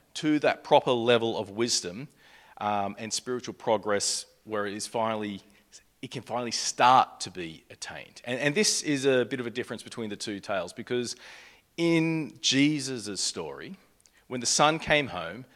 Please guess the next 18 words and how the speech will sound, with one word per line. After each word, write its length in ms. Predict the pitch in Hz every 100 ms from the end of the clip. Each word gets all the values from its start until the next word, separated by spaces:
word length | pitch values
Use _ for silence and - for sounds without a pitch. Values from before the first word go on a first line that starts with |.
| _
that's 260 | 139 123 - -
the 140 | 123 -
end 180 | 123 113
of 40 |
the 40 | 110
story. 300 | - 113 92
He 100 | 123
has 140 | 113
finally 320 | - 139 131
come 260 | - 170 156
home, 240 | 131 123
he's 140 | 117 -
been 180 | 143
accepted, 400 | 147 - 131 113
he's 80 | 110
been 220 | - 117
restored. 600 | 107 - - 107 87 - - _ _ - - -
However, 500 | - 135 165 117